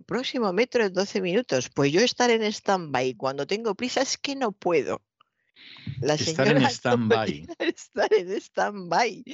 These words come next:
Speaker 1: Es que, eh,
Speaker 2: Caramba.
Speaker 1: era, era un personaje, insisto, daba, daba gusto verla. Parecía como una antigua modelo, iba elegantísima, vestida, tenía mucho,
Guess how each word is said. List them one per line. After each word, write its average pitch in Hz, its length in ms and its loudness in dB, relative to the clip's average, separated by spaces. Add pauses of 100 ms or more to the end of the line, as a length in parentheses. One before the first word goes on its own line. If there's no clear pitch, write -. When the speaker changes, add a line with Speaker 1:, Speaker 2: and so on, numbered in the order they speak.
(460)
Speaker 1:
Es - 140 -6
que, 233 120 0
eh, 175 260 0
Speaker 2:
Caramba. - 80 0
Speaker 1:
era, 190 600 0
era 185 260 0
un 180 420 -6
personaje, 165 720 -2
insisto, 156 680 -2
daba, 190 300 4
daba 175 220 2
gusto 180 380 -2
verla. 185 360 0
Parecía 185 600 0
como 156 220 -6
una 208 120 -2
antigua 214 440 2
modelo, 165 520 0
iba 170 380 0
elegantísima, 151 1120 -2
vestida, 170 580 0
tenía 151 420 0
mucho, 147 680 0